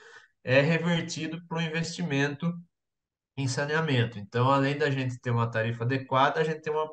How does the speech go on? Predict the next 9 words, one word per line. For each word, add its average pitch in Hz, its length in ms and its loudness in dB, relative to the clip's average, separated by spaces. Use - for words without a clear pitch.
uma 131 300 -4
parte 135 460 0
muito 139 840 -4
grande 131 760 0
dessa 120 400 -2
tarifa 127 560 0
que 127 140 -2
é 127 260 6
direcionada, 139 1040 0